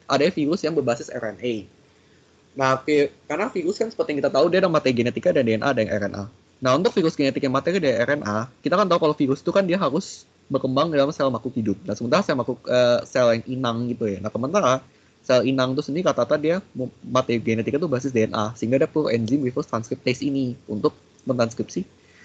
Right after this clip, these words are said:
materi genetika menjadi suatu D N A. Gitu.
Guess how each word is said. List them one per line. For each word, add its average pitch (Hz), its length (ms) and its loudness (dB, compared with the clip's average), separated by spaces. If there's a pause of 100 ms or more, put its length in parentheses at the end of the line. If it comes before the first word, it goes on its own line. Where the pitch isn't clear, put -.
(140)
materi 117 320 2
genetika 117 240 -2
menjadi 123 240 -2
suatu 120 240 -4
D 107 160 2
N 98 80 -6
A. 127 240 -8 (800)
Gitu. 113 560 0